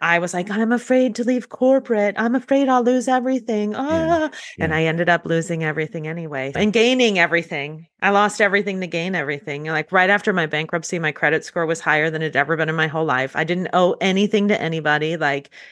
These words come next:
Speaker 1: it was a blessing, but I didn't know
Speaker 2: Well,
Speaker 1: that.
Speaker 2: and don't you think that gives you the hustle? If, the difference between, if I'm opening a yoga studio, the difference between somebody that is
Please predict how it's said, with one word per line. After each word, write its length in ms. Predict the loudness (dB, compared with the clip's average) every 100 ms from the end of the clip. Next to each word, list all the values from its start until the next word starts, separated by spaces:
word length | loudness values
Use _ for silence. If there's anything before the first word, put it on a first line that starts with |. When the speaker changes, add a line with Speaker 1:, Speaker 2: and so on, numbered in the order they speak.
| -4
Speaker 1:
it 80 | 0
was 160 | 2 2
a 60 |
blessing, 600 | 2 2 2 2 -2 -2
but 120 | 0 2
I 100 | 2
didn't 300 | 0 -6 -2
know 100 | -2
Speaker 2:
Well, 100 | 0
Speaker 1:
that. 260 | -4 -6 -12 _
Speaker 2:
and 140 | 0 2
don't 160 | 2
you 100 | 2
think 200 | 2 2
that 240 | 2 -2 0
gives 240 | 0 2
you 100 | 0
the 100 | 0
hustle? 1040 | -4 -8 -12 -12 -12 -10 -8 -6 -2 -2 -4 -8 -10 -6
If, 360 | -2 0 0 -2
the 220 | -2 0
difference 480 | 2 2 2 0 -2
between, 440 | -4 -2 -2 -2 -4
if 140 | -2
I'm 180 | 0 2
opening 380 | 0 0 -4 -2
a 60 |
yoga 360 | 0 2 2 0
studio, 560 | -4 -2 0 0 -2 -4 -10 -20 -2
the 140 | 0
difference 540 | 2 0 2 0 0 0
between 480 | -2 0 0 0 -2
somebody 800 | -2 0 0 2 4 4 4 0
that 380 | 0 0 2 0
is 380 | 0 0 -2